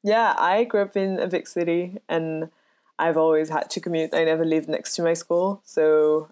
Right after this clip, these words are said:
I took the tube, I took the metro, nine seven, and then I took the ninety-one bus very often, and then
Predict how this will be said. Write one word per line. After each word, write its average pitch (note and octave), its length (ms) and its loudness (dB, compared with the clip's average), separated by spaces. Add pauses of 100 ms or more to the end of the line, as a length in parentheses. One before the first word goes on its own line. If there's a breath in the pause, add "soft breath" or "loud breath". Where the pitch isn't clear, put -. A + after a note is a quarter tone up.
I D#3+ 240 0
took D#3 280 -8
the E3+ 80 -6
tube, E3 500 0 (160)
I D#3 80 -4
took D3+ 240 -12
the D#3 100 -2
metro, D#3 540 -6 (840 loud breath)
nine E3+ 220 -2
seven, D#3 500 2
and D3 180 -4
then D3 200 0
I D3 100 -2
took D3 340 -10
the C#3+ 320 0
ninety-one D3 580 -4
bus D3+ 300 -2
very D#3 280 2
often, D3+ 640 -2
and D3+ 560 -2
then D#3 340 -2